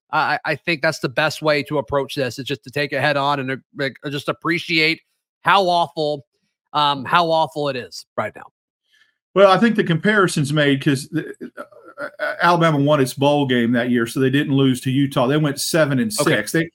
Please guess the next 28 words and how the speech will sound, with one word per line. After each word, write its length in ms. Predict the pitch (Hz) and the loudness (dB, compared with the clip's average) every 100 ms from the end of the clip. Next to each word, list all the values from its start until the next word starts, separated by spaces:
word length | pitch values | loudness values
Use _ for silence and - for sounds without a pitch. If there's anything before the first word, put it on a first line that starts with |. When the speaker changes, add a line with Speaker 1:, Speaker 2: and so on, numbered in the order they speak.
| _ _ _ | _ _ _
Speaker 2:
but, 280 | 151 156 135 | 2 2 4
but 160 | 180 | 2
they 140 | 180 165 | 4 4
lost 480 | 156 175 185 - - | 4 4 2 0 -2
th-, 160 | 180 | 0
that 280 | 156 151 - | 2 2 2
game 340 | 147 143 139 | 0 0 -2
t-, 120 | 120 - | -4 -4
and 160 | 143 | -2
then 80 | 139 | 0
they 100 | 143 | 0
ended 200 | 147 143 | 0 0
up 120 | 147 | -2
being 220 | 135 143 131 | 0 0 0
six 360 | - 156 - | 0 -2 -2
and 120 | 151 | -6
six. 380 | 127 143 127 - | -2 0 -2 -2
And 80 | 139 | -2
so 80 | 156 | 2
I 100 | 156 | 2
guess 220 | 170 165 | 2 0
people 320 | - 180 175 | -2 -2 0
are 60 | 147 | 0
trying 240 | - 160 | 0 -2
to 40 | 131 | -2
cling 300 | - 156 143 | -4 -2 -2
to 80 | 127 | 0
hope. 320 | 143 127 | 0 0